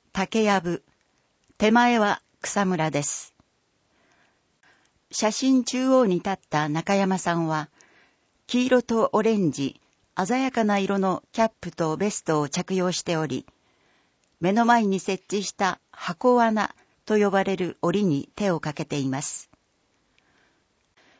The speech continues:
檻は金属製のワイヤーで、格子状に作られた横長の直方体。高さは中山さんの腰ほどです。向かって左に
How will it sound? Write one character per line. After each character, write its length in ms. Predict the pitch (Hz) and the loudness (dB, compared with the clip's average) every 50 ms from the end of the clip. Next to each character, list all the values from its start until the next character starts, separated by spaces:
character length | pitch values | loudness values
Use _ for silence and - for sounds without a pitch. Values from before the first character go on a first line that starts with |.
| _ _ _ _ _ - | _ _ _ _ _ -2
檻 280 | 185 196 208 220 202 | -2 0 0 0 0
は 240 | 180 160 160 147 - _ _ _ _ - | 0 0 0 -2 -4 _ _ _ _ -8
金 220 | - - 226 254 | 0 2 4 4
属 220 | 247 269 262 254 - | 4 4 2 0 0
製 240 | - - 233 226 220 | -2 0 0 0 2
の 200 | 214 214 202 156 | 0 0 0 0
ワ 120 | 170 180 | 0 0
イ 120 | 190 185 | 0 0
ヤ 180 | 190 185 180 180 | 0 0 0 -2
ー 40 | 160 | 0
で、 240 | 135 165 165 - _ _ _ _ _ _ _ _ _ | -2 -2 -2 -4 _ _ _ _ _ _ _ _ _
格 200 | - - 226 254 | 2 4 4 4
子 200 | 254 - 262 254 | 4 2 -2 -2
状 180 | 202 233 226 220 | 2 4 4 4
に 140 | 214 214 208 - | 4 2 -2 -4
作 200 | - - 214 202 | -6 -8 -4 -4
ら 100 | 196 190 | -2 -2
れ 100 | 185 170 | -4 -4
た 300 | - - 147 139 - - _ _ - | -4 -4 -4 -4 -4 -6 _ _ -8
横 300 | - 156 170 - - 247 | -4 -4 -4 -2 0 0
長 300 | 233 233 226 208 202 202 | 2 2 2 2 2 2
の 140 | 190 196 190 | 2 0 -2
直 360 | 170 - - 185 - - 170 | -2 -2 -4 -4 -4 -4 -6
方 180 | 156 175 165 160 | -2 -2 -2 -4
体。 320 | - - 143 139 139 - _ _ _ _ _ _ _ _ _ _ _ _ _ _ _ _ _ _ _ _ _ _ _ _ _ _ _ _ - - | -4 -6 -8 -8 -8 -10 _ _ _ _ _ _ _ _ _ _ _ _ _ _ _ _ _ _ _ _ _ _ _ _ _ _ _ _ -14 -6
高 280 | - 247 240 - 226 226 | -4 -4 -2 -2 -2 -2
さ 160 | - 190 170 | 0 0 0
は 240 | 165 156 156 - - _ _ - | 0 0 -2 -4 -6 _ _ -6
中 260 | - 180 185 - - 247 | -4 -4 -2 0 0 2
山 260 | 247 240 226 226 214 | 2 2 2 0 0
さ 200 | - 220 208 202 | 0 -2 -2 0
ん 100 | 196 190 | 0 0
の 240 | 185 180 175 - - | 0 -2 -2 -4 -6
腰 340 | - - 180 180 - - 202 | -6 -4 -4 -2 -2 -4 -4
ほ 160 | - - 185 | -4 -2 -2
ど 120 | 156 165 156 | -2 -2 -2
で 140 | 151 151 151 | -2 -4 -4
す。 300 | - - - - - _ _ _ _ _ _ _ _ _ _ _ _ _ _ _ _ _ _ _ _ | -6 -10 -12 -16 -20 _ _ _ _ _ _ _ _ _ _ _ _ _ _ _ _ _ _ _ _
向 160 | - 185 208 | 0 0 0
か 140 | 214 - 240 | 2 0 -2
っ 60 | 254 | -2
て 240 | 262 _ - 226 220 | -2 _ -2 -2 -2
左 400 | 220 - 214 185 214 214 220 202 | -2 -2 0 0 2 2 2 2
に 240 | 202 202 196 - - | 2 0 0 -2 -4